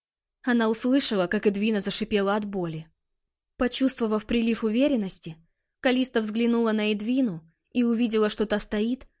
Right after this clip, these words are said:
положив ладони на стол, как привязанная. Заклинания действовали.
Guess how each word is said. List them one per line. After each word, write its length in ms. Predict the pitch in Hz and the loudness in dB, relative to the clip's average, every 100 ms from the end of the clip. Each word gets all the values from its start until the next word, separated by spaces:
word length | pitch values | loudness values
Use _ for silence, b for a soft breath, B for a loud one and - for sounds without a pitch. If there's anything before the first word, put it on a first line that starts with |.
| _ - | _ -2
положив 500 | 220 214 208 240 226 | 2 4 2 -2 2
ладони 400 | 202 214 226 226 | 2 2 2 0
на 120 | 233 | 0
стол, 320 | - 233 190 | 0 0 0
как 180 | 175 180 | -2 -6
привязанная. 800 | 220 233 226 185 175 160 156 160 _ _ _ _ _ _ _ _ | -2 0 0 -2 -6 -8 -10 -14 _ _ _ _ _ _ _ _
Заклинания 720 | 233 233 233 240 262 233 190 | -4 -2 0 2 4 2 0
действовали. 680 | 190 247 233 - 180 165 160 | -2 0 0 -2 -6 -8 -10